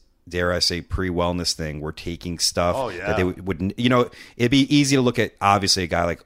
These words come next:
Speaker 1: Ultimate Warrior and go, "Holy crap, that guy is whatever." But there's so many guys who probably look like total shit that were on so much stuff, and people would never assume because they didn't, didn't really train or diet or do stuff like that.
Speaker 2: There are guys,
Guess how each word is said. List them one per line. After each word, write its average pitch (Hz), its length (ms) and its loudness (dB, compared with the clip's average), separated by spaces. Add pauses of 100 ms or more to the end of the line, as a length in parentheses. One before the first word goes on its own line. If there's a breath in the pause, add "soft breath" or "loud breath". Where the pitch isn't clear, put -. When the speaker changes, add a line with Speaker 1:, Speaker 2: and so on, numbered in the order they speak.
Speaker 1:
Ultimate 95 320 -6
Warrior 80 420 -2
and 76 80 -8
go, 78 240 -4 (260 loud breath)
"Holy 104 300 2
crap, 92 320 0
that 85 160 -4
guy 87 200 0
is 82 260 -4
whatever." 82 520 0 (380 soft breath)
But 95 200 2
there's 101 200 4
so 139 200 6
many 127 160 2
guys 107 360 4
who 101 100 -4
probably 107 280 2
look 101 180 -2
like 87 160 -4
total 95 320 0
shit - 640 0
that 92 120 -4
were 92 180 -2
on 92 220 -2
so 92 300 0
much 104 200 0
stuff, 92 420 2
and 85 160 -10
people 92 240 -6
would 87 120 -4
never 87 420 -6 (260)
assume 98 480 0
because 87 280 -8
they 95 100 -4
didn't, 90 340 -10 (240 loud breath)
didn't 110 140 0
really 101 160 2
train 104 340 2
or 92 80 4
diet 92 480 4
or 85 100 -2
do 87 180 -4
stuff 85 260 -4
like 76 140 -6
that. 80 340 -6
Speaker 2:
There 123 240 2
are 139 120 6
guys, 107 680 0